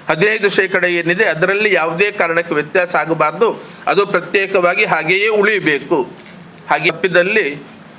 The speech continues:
ಒಂದನೇ ತಾರೀಕು ನಂತರ ಸಮಾಜದ ಎಲ್ಲ ಸ್ವಾಮೀಜಿಗಳು, ಸಂಘ ಸಂಸ್ಥೆಗಳು,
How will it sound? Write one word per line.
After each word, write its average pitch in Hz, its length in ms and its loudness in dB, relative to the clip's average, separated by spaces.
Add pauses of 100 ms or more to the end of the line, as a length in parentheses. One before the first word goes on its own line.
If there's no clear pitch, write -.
(180)
ಒಂದನೇ 180 320 2
ತಾರೀಕು 175 380 2
ನಂತರ 165 300 0 (720)
ಸಮಾಜದ 170 420 0
ಎಲ್ಲ 185 260 4
ಸ್ವಾಮೀಜಿಗಳು, 175 720 0 (640)
ಸಂಘ 180 300 0
ಸಂಸ್ಥೆಗಳು, 175 640 0